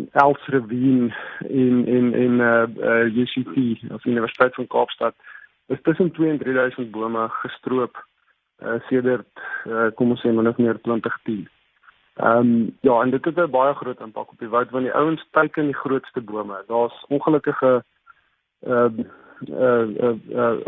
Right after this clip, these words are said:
geloof dat hoe dikker die bas is, hoe meer medisinale waarde dit het. Hierdie is glad nie waar nie. Die, die medisinale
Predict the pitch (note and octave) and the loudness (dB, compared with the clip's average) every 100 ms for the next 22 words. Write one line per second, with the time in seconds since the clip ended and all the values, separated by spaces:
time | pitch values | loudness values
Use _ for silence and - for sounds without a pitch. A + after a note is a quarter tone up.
0 | - B2+ - C3 C3+ - C3 B2 G#2+ C3 | -6 -2 2 4 2 0 -4 -4 -4 -4
1 | C3+ F3 D#3+ B2 A2 A2 - A#2+ - A#2 | 0 -2 -2 -2 0 0 -2 -8 -6 -4
2 | A#2+ B2 A#2+ A2+ A#2 A#2+ G#2+ A2 A2+ G#2 | -2 -2 -2 -4 -6 -2 0 0 0 0
3 | G#2 A2 A2+ G#2 - G#2 - - - - | 0 0 -4 -4 -6 -8 -8 -20 -20 -20
4 | - - B2 C#3+ - D#3+ C#3+ E3 A2+ G#2+ | -18 -4 0 2 2 2 2 0 0 -2
5 | A2 C3+ C#3 B2 A#2+ - A#2+ A2+ A2+ B2+ | -2 0 0 0 -2 -4 -2 -2 -2 -2
6 | B2+ A2+ A2+ C#3 C#3 | -2 2 2 2 0